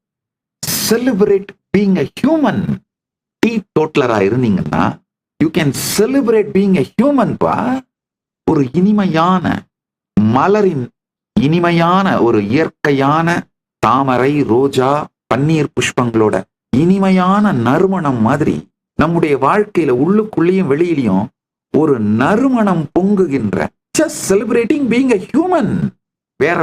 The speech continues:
ஒண்ணும் வெளியில இருந்தெல்லாம் தேவையில்லப்பா. அது மாதிரி ஒரு லைஃபே ரொமான்ஸா இருக்கும்பா. எதை பார்த்தாலும் ஸ்வீட்டா இருக்கும், எதை பார்த்தாலும் ஜாய்ஃபுல்லா இருக்கும், யாரை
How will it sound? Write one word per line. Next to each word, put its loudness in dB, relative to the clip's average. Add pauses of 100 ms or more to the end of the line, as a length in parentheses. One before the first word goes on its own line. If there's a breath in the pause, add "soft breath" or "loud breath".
ஒண்ணும் 0
வெளியில 2
இருந்தெல்லாம் -2
தேவையில்லப்பா. 0 (560)
அது 0 (240)
மாதிரி 0 (120)
ஒரு 2 (380)
லைஃபே 0 (120)
ரொமான்ஸா 0
இருக்கும்பா. -4 (680)
எதை 2 (220)
பார்த்தாலும் 0
ஸ்வீட்டா 0
இருக்கும், -4 (220)
எதை 0 (320)
பார்த்தாலும் -2 (720)
ஜாய்ஃபுல்லா 0
இருக்கும், -2
யாரை 2